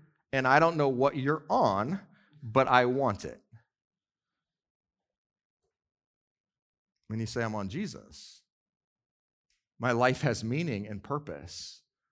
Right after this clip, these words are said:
I'm not chasing after the things that have no value." Imagine what would happen if you were able to take these things that have become idols in your life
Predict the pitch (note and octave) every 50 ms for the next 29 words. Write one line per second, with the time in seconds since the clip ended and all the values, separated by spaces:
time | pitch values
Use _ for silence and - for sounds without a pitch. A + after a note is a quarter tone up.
0 | _ _ _ _ _ - _ _ _ _ _ _ _ _ _ _ - B2+ C#3 C#3+
1 | C#3+ C#3+ C3+ - - - - - D3 C3+ - - - C#3 B2+ A#2+ A#2+ A#2 - A2+
2 | A#2+ C3 B2 - - - A2 G2+ F#2+ G2+ - - B2 A2+ A2+ G#2+ G2 - - A2
3 | G#2 A2 A2+ A2+ G#2 G#2 G#2+ G#2 G2+ F2+ F2+ F#2 G2 G2 F#2 D#2 C#2 - - _
4 | _ _ _ _ _ _ _ _ _ _ _ _ _ _ _ _ _ _ _ _
5 | _ _ _ _ _ _ _ _ _ _ _ _ _ _ _ _ _ _ _ _
6 | _ _ _ _ _ _ _ _ _ _ _ _ _ _ _ _ _ _ _ _
7 | _ _ _ _ _ _ _ B2+ C3 C3+ C#3+ D#3 E3+ D3+ F#3 F3+ E3+ E3 D3+ C#3+
8 | C#3+ B2+ A#2 C3 C#3 D3 D3 D3 C3+ B2 B2 C3 A#2+ A#2 A#2 C3 C3+ C3+ C#3 C#3
9 | - - B2+ C#3 C3+ C3+ B2+ B2 - B2 A2 - - - C3+ C3 C3+ - B2 A#2+
10 | B2 A#2+ A2+ A2+ - - B2+ B2 A#2+ A#2 A2 A#2 B2 - A2+ G#2 G2+ G#2+ G#2+ -
11 | - - B2 C3+ C#3 A2+ - G#2 G#2+ G#2+ G#2+ G#2+ G2 G#2 A#2 A2+ A2 G#2 G2+ G2+
12 | G2 G2 G#2 G#2 G2+ G2 G2+ - - - - -